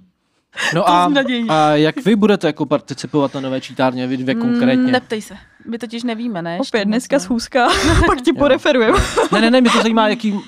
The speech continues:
Speaker 1: vy teďka máte
Speaker 3: Jako
Speaker 1: před
Speaker 3: teď,
Speaker 1: schůzkou,
Speaker 3: teď
Speaker 1: te-,
Speaker 3: současně
Speaker 1: teďka
Speaker 3: je
Speaker 1: jak
Speaker 3: ta
Speaker 1: je
Speaker 3: role vlastně taková, že
Speaker 1: Ne,
Speaker 3: my
Speaker 1: spíš
Speaker 3: si
Speaker 1: jak přemýšlíte o tom,
Speaker 3: No.
Speaker 1: jak, jak, jakou si umíte představit, že byste hráli roli v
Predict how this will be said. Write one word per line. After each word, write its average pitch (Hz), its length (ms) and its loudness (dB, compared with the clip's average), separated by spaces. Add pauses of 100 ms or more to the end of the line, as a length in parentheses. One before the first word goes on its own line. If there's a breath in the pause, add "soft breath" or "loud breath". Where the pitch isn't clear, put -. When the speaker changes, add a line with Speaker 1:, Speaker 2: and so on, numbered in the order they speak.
Speaker 1:
vy 208 80 -4
teďka 233 240 0
máte 202 240 2
Speaker 3:
Jako 320 80 2
Speaker 1:
před 320 160 2
Speaker 3:
teď, 330 100 0
Speaker 1:
schůzkou, 254 320 2
Speaker 3:
teď 320 140 -2
Speaker 1:
te-, 254 80 -2
Speaker 3:
současně 311 340 2
Speaker 1:
teďka 277 180 2
Speaker 3:
je 233 60 4
Speaker 1:
jak 226 100 0
Speaker 3:
ta 302 100 2
Speaker 1:
je 294 60 2
Speaker 3:
role 262 380 2
vlastně 254 400 -2
taková, 247 380 0
že 254 100 0
Speaker 1:
Ne, 269 80 4
Speaker 3:
my 247 60 -2
Speaker 1:
spíš 254 120 0
Speaker 3:
si 262 60 2
Speaker 1:
jak 262 80 -2
přemýšlíte 233 500 -2
o 220 100 4
tom, 262 140 2
Speaker 3:
No. 254 260 2
Speaker 1:
jak, 202 320 -4
jak, - 340 -6
jakou 262 260 2
si 233 160 -4
umíte 220 300 0
představit, 165 640 -6
že 151 140 -4
byste 180 300 -8
hráli 160 500 0 (180)
roli 170 540 4 (600 soft breath)
v 127 340 -8